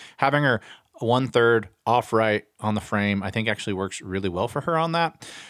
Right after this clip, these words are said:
And then I get hired for, like, lifestyle shoots. So this is a lifestyle shoot I did at a really upscale hotel, uh, in Austin. And we wanted a picture of a model on a bed with a, with a glass of, uh, you know, wine. And so we got that. And it,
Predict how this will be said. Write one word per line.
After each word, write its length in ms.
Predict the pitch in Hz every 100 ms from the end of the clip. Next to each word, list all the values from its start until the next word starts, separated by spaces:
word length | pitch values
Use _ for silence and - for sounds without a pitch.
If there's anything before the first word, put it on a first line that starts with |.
| -
And 80 | 170
then 80 | 196
I 120 | 190
get 180 | 175 -
hired 340 | 139 139 139
for, 160 | - 127
like, 200 | 117 104
lifestyle 480 | 101 117 - 110
shoots. 340 | 110 - 113 -
So 140 | 110
this 160 | 101 104
is 100 | 104
a 80 | 101
lifestyle 540 | 98 101 - 110 104
shoot 180 | - 101
I 80 | 95
did 220 | 98 101
at 100 | 98
a 80 | 92
really 340 | 95 95 95
upscale 460 | - - - 98 92
hotel, 540 | 95 - 95 92 95 - _
uh, 200 | - 90 90
in 80 | 85
Austin. 500 | 143 - 110 101 95 _ _ _ - -
And 180 | 117 110 -
we 80 | 90
wanted 240 | 92 98
a 80 | 98 98 - -
picture 380 | - - 101 101
of 80 |
a 60 | 104
model 300 | 101 113 120
on 120 | 120
a 40 | 117
bed 300 | 113 123 127
with 160 | 123
a, 240 | 131 131 123
with 160 | 123
a 80 | 120
glass 400 | 110 - 104 -
of, 160 | 123 107
uh, 320 | 123 120 107
you 80 | 113
know, 60 |
wine. 380 | 107 110 147 95
And 180 | 92 92
so 100 | -
we 120 | 98
got 180 | 131 139
that. 260 | 92 82 - - - -
And 180 | - 104
it, 220 | 110 123